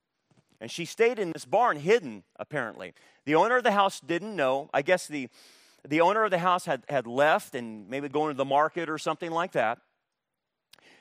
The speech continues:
This girl that was kidnapped escaped. And she ran out and went to, on the snow road and I guess was walking down Snow Road to escape, uh, the situation that we, she was in. And the owner was coming back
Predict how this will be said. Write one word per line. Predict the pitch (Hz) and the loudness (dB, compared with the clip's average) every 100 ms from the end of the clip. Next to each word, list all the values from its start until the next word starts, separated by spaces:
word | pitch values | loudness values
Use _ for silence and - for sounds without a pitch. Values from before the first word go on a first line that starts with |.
| _ | _
This | 190 185 | 2 2
girl | - 175 240 262 131 131 139 _ | -2 2 4 4 4 -2 -8 _
that | 139 | -6
was | 135 - | -6 -6
kidnapped | 233 285 208 120 110 - _ | -2 -2 -2 -4 -4 -8 _
escaped. | - - - 233 180 - - _ _ _ _ _ _ _ _ _ - | -8 -4 2 2 2 -10 -20 _ _ _ _ _ _ _ _ _ -16
And | 143 | -12
she | - | -10
ran | 147 165 175 | -2 0 4
out | 190 226 139 | 6 4 2
and | 151 | -4
went | 180 - | -4 -4
to, | 202 - | -6 -2
on | 156 156 | -2 -2
the | 135 | -6
snow | - 185 202 | -4 -2 0
road | 185 190 208 202 | 4 4 4 0
and | 143 139 | -2 -2
I | |
guess | 135 165 - | -2 -4 -6
was | 139 | -10
walking | 120 147 185 - 170 | -2 2 2 -2 -4
down | 165 165 | -2 -2
Snow | - 170 165 | -4 -4 -2
Road | 180 220 185 | 0 0 -2
to | 151 | -6
escape, | 135 - - 196 196 - _ _ _ _ _ | -8 -10 -6 -4 -4 -6 _ _ _ _ _
uh, | - 139 131 | 0 2 2
the | 123 | -2
situation | 156 170 131 151 160 151 | -8 -12 -4 -4 -4 -6
that | 139 - | -8 -8
we, | 127 | -10
she | - | -10
was | 131 117 | -10 -6
in. | 156 190 107 85 _ _ _ _ _ | -6 -4 -8 -14 _ _ _ _ _
And | 135 143 | -6 -4
the | 156 | 0
owner | 180 240 311 208 131 | 4 4 4 0 -2
was | 123 127 | -4 -8
coming | - 175 151 123 | -8 -8 -6 2
back | 113 202 208 123 - - | 4 6 4 0 -4 -18